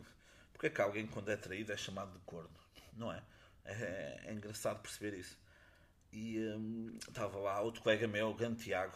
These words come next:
um grande abraço para ti, tu não ouves isto, portanto, foto. Hum, estava lá e disse assim, vamos procurar o Google? Eu, vamos procurar o Google, deve ter a resposta. E tinha a resposta.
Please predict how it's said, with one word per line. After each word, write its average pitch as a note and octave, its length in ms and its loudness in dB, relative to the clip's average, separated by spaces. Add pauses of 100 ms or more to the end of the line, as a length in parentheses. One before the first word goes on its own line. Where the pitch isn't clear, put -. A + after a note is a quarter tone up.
um F#2 60 -12
grande G2 180 -4
abraço F2+ 360 -2
para F2 100 -10
ti, F2+ 140 -10
tu A2 140 -8
não A2 100 -4
ouves F2+ 200 -6
isto, - 300 -12
portanto, - 380 -10
foto. - 400 -10 (680)
Hum, A#2 1120 2
estava B2+ 280 6
lá C3+ 160 8
e C3+ 40 4
disse - 140 -6
assim, - 120 -8
vamos A#3 200 0
procurar A#2 400 8
o F#2+ 80 2
Google? A2 440 0
Eu, G1+ 260 -10 (180)
vamos B2 360 2
procurar F#2 380 0
o C2 60 -2
Google, - 420 -16
deve F2 180 -4
ter F2 120 -12
a E2 60 -8
resposta. - 500 -6
E F#3+ 60 -4
tinha F2+ 280 -8
a D#2+ 60 -12
resposta. - 420 -14